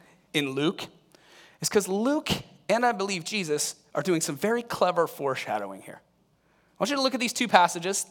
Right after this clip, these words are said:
One is from Luke twenty-two. This is the last meal Jesus shares with his disciples. Look at the language. After taking the cup, he gave thanks and said, "Thi-, take this and divide it among you.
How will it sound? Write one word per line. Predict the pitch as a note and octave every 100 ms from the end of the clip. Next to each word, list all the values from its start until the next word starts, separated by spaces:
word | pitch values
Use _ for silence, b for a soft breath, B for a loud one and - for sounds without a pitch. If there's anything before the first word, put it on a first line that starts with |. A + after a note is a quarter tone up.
| - B B -
One | F#3+ B3
is | A#3
from | - G#3 F3
Luke | F3+ G3+ G#3+ -
twenty-two. | - G3+ G#3 G3+ - D3+ G3 - - _ b b b b b b
This | F3 -
is | B3 - B D#3+
the | D#3
last | E3+ G3 -
meal | F3+ G3 G#3
Jesus | F3 F#3 F3 F3+ -
shares | - F#3 F#3 E3+
with | D3+
his | E3 D3+ -
disciples. | D#3+ C#3 C#3+ C#3 - - - - _
Look | D3 A3 -
at | -
the | A#3
language. | G3 G3+ F#3 A#2+ - - - _ _ _ _ _ _ _ B B B
After | F3+ F3+ E3+
taking | A3 G#3+ A#3+
the | A3
cup, | D3 D3 - - - b -
he | D#3
gave | C#3+ D#3+ E3+
thanks | - B2+ D#3 - - - _ _ _ _ _ _ _ _ _ _ _ B B B
and | - D#3
said, | - D#3 D3 C3 B2+
"Thi-, | B2+ D#3 E3+ -
take | F#3+ G#3+ -
this | D#3+ -
and | C#3+
divide | C3 C3 C#3
it | C#3
among | B2+ A#2+
you. | F2